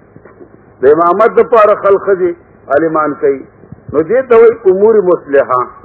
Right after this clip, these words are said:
امور مصلحه ته ځان مه نشه کړه. یو سړی د شرابو نشه دی، الله وایي مانځه ته مه نږدې کېږه. یو سړی د دنیا نشه دی او قلارې پکې اړم دی.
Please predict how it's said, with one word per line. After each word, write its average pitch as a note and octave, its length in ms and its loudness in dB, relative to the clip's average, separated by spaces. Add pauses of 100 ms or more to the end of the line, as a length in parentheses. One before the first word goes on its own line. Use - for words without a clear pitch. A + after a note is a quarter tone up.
(420)
امور F3+ 440 2
مصلحه F#3 560 0
ته F3+ 80 -4 (100)
ځان F3+ 240 2
مه B3 80 -6
نشه A#3 380 -4
کړه. B2 220 -4 (560)
یو F#3+ 280 0 (220)
سړی G#3 300 0 (140)
د E3+ 40 -4 (280)
شرابو G3 400 -2 (100)
نشه D3+ 260 -4
دی، A#2+ 160 -6 (520)
الله F3+ 360 0
وایي G#3+ 180 4
مانځه F3 400 -4
ته E3+ 80 -2
مه D#3+ 140 -4
نږدې C#3 440 -4
کېږه. A#2+ 300 -4 (460)
یو D#3 160 2 (120)
سړی A3 220 0 (100)
د A3+ 140 0
دنیا G3+ 320 0
نشه F#3 400 -2
دی C#3+ 120 0 (520)
او D3+ 140 0
قلارې F#3 540 0
پکې E3 260 -4 (280)
اړم C3+ 280 -2
دی. B2 140 -6